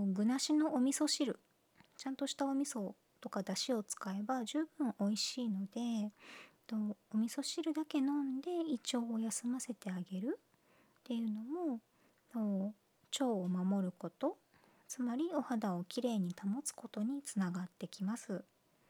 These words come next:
うん。結構ね、この、まあ、よくお肌に、こう、吹き出物が出たりとか、乾燥しちゃったりとか、お悩みを持つ方多いんですけど、季節の変わり目にね。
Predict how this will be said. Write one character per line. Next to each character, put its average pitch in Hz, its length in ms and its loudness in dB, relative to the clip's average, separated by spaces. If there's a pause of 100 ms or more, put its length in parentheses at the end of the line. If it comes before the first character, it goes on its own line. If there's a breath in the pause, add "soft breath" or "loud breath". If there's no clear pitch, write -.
(1200 soft breath)
う - 20 -8
ん。 185 220 -4 (1800 loud breath)
結 302 200 -2
構 226 200 0
ね、 214 200 2
こ - 120 -2
の、 190 340 4 (560)
ま 247 80 -2
あ、 - 20 2
よ 254 80 0
く 190 300 -2
お 233 60 0
肌 208 800 -2
に、 269 260 2 (520 loud breath)
こ - 120 -20
う、 - 20 -14
吹 - 240 -8
き - 20 0
出 202 80 4
物 185 300 4
が 180 100 -2
出 196 100 -2
た 196 140 -4
り 185 120 -6
と - 140 -12
か、 220 240 -6 (400 loud breath)
乾 208 160 2
燥 196 260 0
し - 100 -4
ち - 100 -6
ゃ 285 40 -2
っ 294 40 -6
た - 160 -4
り 214 140 -4
と 190 120 -8
か、 - 240 -4
お 214 120 -2
悩 262 260 0
み 277 180 2
を 277 60 2
持 302 160 2
つ - 120 -2
方 202 320 -4
多 277 200 2
い 320 60 4
ん 277 80 2
で 233 100 0
す - 100 -4
け 208 120 -2
ど、 220 120 2
季 - 120 -8
節 - 220 -2
の 185 180 0
変 180 100 -4
わ 180 100 -2
り 190 120 -2
目 180 120 0
に 202 160 0
ね。 311 140 0